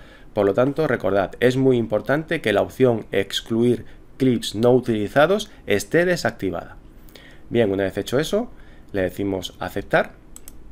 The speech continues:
Me dice que lo tengo que guardar, ¿vale? Le digo que lo guarde. Y automáticamente,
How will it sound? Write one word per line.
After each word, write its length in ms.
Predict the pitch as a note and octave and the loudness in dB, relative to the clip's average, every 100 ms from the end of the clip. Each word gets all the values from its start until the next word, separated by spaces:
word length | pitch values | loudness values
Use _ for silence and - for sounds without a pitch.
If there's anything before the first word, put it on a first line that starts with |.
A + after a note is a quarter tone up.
| - - - - - - - - - - - - | -20 -20 -20 -20 -20 -20 -20 -20 -20 -20 -20 -10
Me 100 | G#2+ | -2
dice 240 | A2 A2+ A2 | 0 0 0
que 220 | A2 G#2+ | 2 2
lo 120 | G#2 | 2
tengo 160 | G#2 G#2 | -2 -2
que 80 | G#2+ | 0
guardar, 440 | A2 B2+ G3+ A3+ | 0 2 0 -2
¿vale? 180 | F#2+ C3+ | -4 -2
Le 80 | G#2 | -2
digo 140 | F#2+ | -4
que 80 | G2 | -4
lo 100 | G#2+ | 0
guarde. 320 | C#3+ D#3+ B3+ - - - - - - - - - - - - - - - - - - - - - - - - - - - - - - | 2 2 -4 -10 -20 -20 -20 -20 -20 -20 -20 -20 -20 -18 -16 -18 -20 -20 -20 -20 -20 -20 -20 -20 -20 -20 -20 -20 -20 -20 -20 -20 -4
Y 180 | C#3+ - | -2 0
automáticamente, 1000 | G#2 G2 G#2 A#2+ B2+ C#3 D3+ D3+ F3+ | -2 -2 -2 0 0 0 0 -2 -4